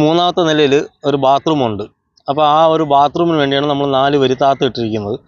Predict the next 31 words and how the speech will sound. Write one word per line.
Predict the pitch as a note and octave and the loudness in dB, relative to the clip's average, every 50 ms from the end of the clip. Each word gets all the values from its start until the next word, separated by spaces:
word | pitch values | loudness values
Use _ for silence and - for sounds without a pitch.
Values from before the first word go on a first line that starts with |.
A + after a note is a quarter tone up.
| _ - - - - - _ _ | _ -20 -20 -20 -20 -20 _ _
കാരണം | - C3 C#3 C#3+ | -4 -2 -2 -2
ഈ | C3 - | -2 -2
പൈപ്പും | C#3+ C#3+ D#3 D#3 E3+ E3+ E3+ F3 - - - - | -2 -2 0 0 0 -2 -2 -4 -6 -12 -6 -2
കാര്യങ്ങളൊക്കെ | D3+ D3+ D3+ D#3 D#3+ D#3+ D#3 D3 D3+ C#3+ | 0 0 2 0 0 0 0 -2 -2 -2
കൊടുക്കാൻ | D3 C#3+ C#3+ D3+ D3 D3+ | -2 -2 -2 -2 -2 -2
വേണ്ടി | D#3+ D#3+ D#3 | -2 0 0
നമ്മൾ | D3+ D#3 D3+ C#3+ | 0 0 -2 -2
എപ്പോഴും | - - E3+ E3+ E3 D3 | -2 -2 0 0 0 0
താത്തിടണം. | D3+ C#3+ D3+ D3 - - C3 A2 G2+ G2+ G2 - _ _ _ _ _ _ _ _ _ _ _ _ _ _ _ _ _ _ _ _ _ _ - | 0 0 0 0 0 -2 -2 -2 -2 -6 -8 -12 _ _ _ _ _ _ _ _ _ _ _ _ _ _ _ _ _ _ _ _ _ _ -4
അപ്പം | C#3+ D#3 E3+ F3+ - _ _ _ _ _ _ _ - | -2 -2 -2 -4 -6 _ _ _ _ _ _ _ -4
നിങ്ങൾക്ക് | C#3+ D3 D#3+ D3+ E3+ E3+ | -2 -2 0 2 2 2
ഈ | D3+ D3 | 2 2
വർക്ക് | D3 C#3+ - - F3+ D#3+ | 0 -2 -2 -2 -2 -2
ഇഷ്ടപ്പെട്ടോ | - - F#3+ E3 F3+ E3 F#3+ F#3 | 0 -4 -4 -2 -2 -2 0 0
എന്ന് | F3+ F3+ E3+ | 0 0 0
എനിക്കറിയത്തില്ല, | D#3+ D3 C#3+ C#3+ C#3+ C3 B2+ A#2 A2 A#2+ C#3+ - _ _ _ _ _ _ - | 0 0 2 2 2 0 0 0 0 0 -2 -2 _ _ _ _ _ _ -8
പക്ഷേ | C3+ E3+ F3+ E3+ | -4 -2 -2 0
ഞങ്ങൾക്ക് | D3+ D3+ E3 G3+ A3 G3+ A3 F#3 | 0 0 0 0 2 2 0 0
ഇഷ്ടപ്പെട്ടു, | - - F3 D3 D3 C#3+ C#3 D3+ C#3+ | 0 -2 -2 -2 -2 0 0 0 0
ഞങ്ങൾ | C#3+ D3 D#3+ D3 C3 | 0 0 0 0 0
ഹാപ്പിയാണ്, | C3 C3+ B2 - D3 C3 B2+ C3+ D3 - - | 0 -2 0 0 0 0 0 0 -2 -4 -4
ഞങ്ങളെ | C3+ C3+ C#3 C3+ - | -2 -2 -2 -2 0
കോൺട്രാക്റ്റും | C#3 C3+ C#3 C3 C#3+ D3+ C#3+ C3 D#3+ D#3+ C3+ A#2 | 0 0 0 0 0 0 0 2 0 0 0 0
ഹാപ്പിയാണ്. | A#2+ A#2 A2 C3 B2 A#2+ A#2+ B2+ | -2 0 0 0 -2 0 0 0
കാരണം | C3+ D3+ E3+ - _ _ _ - - - - - - - _ - | 0 0 -2 -6 _ _ _ -20 -20 -20 -20 -20 -20 -10 _ -2
നമ്മൾ | E3 F#3+ G3+ F#3 | 0 2 2 2
അഞ്ച് | F#3+ F#3+ F#3+ G3+ | 2 2 2 2
ദിവസം | G3 E3 F3+ G3 F#3 | 2 2 2 2 0
കൊണ്ട് | F3+ E3+ D#3+ E3 | 0 0 0 -2
കെട്ടി | D#3 C#3 D#3 B2+ | -2 -2 0 0
തീർത്തു. | C#3 B2+ A2 - A2 | 0 0 0 -2 -8